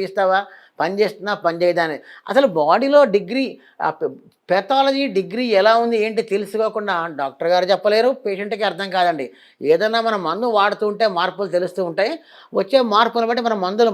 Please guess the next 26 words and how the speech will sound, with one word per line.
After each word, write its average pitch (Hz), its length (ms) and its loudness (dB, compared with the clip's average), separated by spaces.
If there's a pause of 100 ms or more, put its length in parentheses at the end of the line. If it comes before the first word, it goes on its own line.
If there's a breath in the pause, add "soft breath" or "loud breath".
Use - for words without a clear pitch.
మార్చుకోవడం 190 420 2
అనేది 202 200 0
జరుగుతూ 175 240 2
ఉంటుందండి. 139 400 -6 (380 soft breath)
so, 247 80 4
ప-, - 160 -14 (240 soft breath)
ఇది 240 220 -2
వృష్యంగా 302 560 0
పనిచేస్తుంది. 226 420 -4
వృష్యం 277 320 -2
అంటే 262 120 2
ఏంటండి? 262 380 -4 (500 soft breath)
రిప్రొడక్టివ్ 285 460 2
సిస్టమ్ 269 260 -2
సెటిలైజ్ 247 320 4
చేయటం 214 260 6
అండి. 156 220 -2
ఈ 185 100 -4
రోజున 226 280 -2 (640 loud breath)
సంతాన 226 480 -6 (120)
సాఫల్యత 214 460 -2
అనేది 196 240 -4
ఒక 180 120 -6
భయంకరమైన 202 640 -6
ప్రాబ్లం 156 280 -2
అండి. 131 220 -8